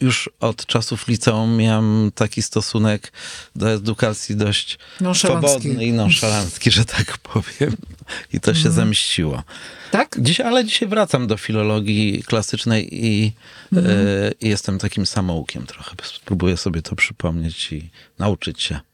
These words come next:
Speaker 2: Mhm.
Speaker 1: Jak nie wtedy, to teraz. No w tych latach, właśnie na początku lat dziewięćdziesiątych, kiedy zacząłem studia tej, na, tę filologię klasyczną, to porzuciłem, ponieważ powstała w Zielonej Górze taki dziennik opozycyjny,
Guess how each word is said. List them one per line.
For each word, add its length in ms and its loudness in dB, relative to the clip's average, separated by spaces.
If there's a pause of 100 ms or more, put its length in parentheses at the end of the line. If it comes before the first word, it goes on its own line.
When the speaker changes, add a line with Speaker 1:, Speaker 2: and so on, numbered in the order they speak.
(120)
Speaker 2:
Mhm. 260 4
Speaker 1:
Jak 80 6
nie 80 4
wtedy, 340 0
to 140 -16
teraz. 420 -6 (280)
No 100 4
w 60 -4
tych 240 0
latach, 320 0
właśnie 300 0
na 100 2
początku 400 -2
lat 120 0
dziewięćdziesiątych, 520 0
kiedy 140 2
zacząłem 360 2
studia 360 2
tej, 240 0 (220)
na, 200 2
tę 260 0
filologię 460 0
klasyczną, 680 2 (440)
to 120 -2
porzuciłem, 720 0 (220)
ponieważ 560 2
powstała 440 0
w 60 -6
Zielonej 300 2
Górze 300 2
taki 300 -4
dziennik 560 2
opozycyjny, 1040 2